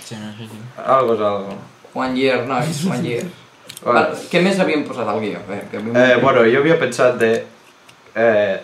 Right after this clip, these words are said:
Speaker 2: el, als nostres expe-, espectadors transmetre la història de Produccions Ordre, perquè hem de tirar molt endarrere.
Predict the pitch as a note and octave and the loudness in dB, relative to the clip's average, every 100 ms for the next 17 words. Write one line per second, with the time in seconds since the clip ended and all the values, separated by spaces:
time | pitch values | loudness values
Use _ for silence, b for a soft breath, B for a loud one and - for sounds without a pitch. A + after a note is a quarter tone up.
0 | - G#2 G#2 G2 F2 - A2+ G#2+ A#2 A2+ | -8 -6 -6 -8 -12 -8 -6 -6 -6 -6
1 | B2 A#2 G2+ - - A#2 A2+ G#2 - F#2+ | -2 -2 -2 -6 -10 -10 -10 -8 -6 -4
2 | G#2+ A2 - - - G2+ G2 G#2+ A2 A2+ | -4 -6 -8 -12 -6 -6 -6 -6 -4 -4
3 | A2 - - - G#2 G#2 - A2+ A#2 G#2+ | -6 -8 -18 -8 -6 -4 -2 2 2 2
4 | G2 G#2 - G#2+ G2 G2 G#2 G#2+ B2 - | -2 -6 -6 -8 -6 -6 -4 -6 -10 -18
5 | _ - _ F2+ - G2+ G2+ - - - | _ -20 _ -14 -4 0 -2 -4 -20 -16
6 | - - - B2 B2 B2+ B2+ B2 B2+ B2 | -14 -14 -8 -4 -2 2 2 4 2 2
7 | G#2 G2+ A2 | 0 0 -2